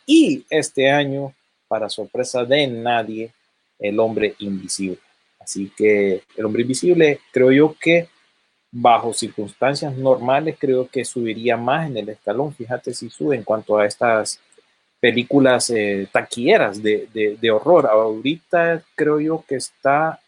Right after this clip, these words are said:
en el, eh, ya te digo, ahorita está en el puesto número sesenta y dos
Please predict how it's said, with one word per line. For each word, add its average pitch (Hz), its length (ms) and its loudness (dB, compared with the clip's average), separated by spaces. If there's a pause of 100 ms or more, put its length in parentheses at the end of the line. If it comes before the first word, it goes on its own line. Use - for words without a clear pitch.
(120)
en 110 180 -8
el, 98 440 -6 (1000)
eh, 113 200 -12
ya 107 80 -6
te 107 180 0
digo, 104 380 -2 (120)
ahorita 131 520 2
está 123 280 0
en 139 80 2
el 123 120 0
puesto 151 300 -2
número 147 360 0
sesenta 110 480 -6
y 110 60 -4
dos 190 440 0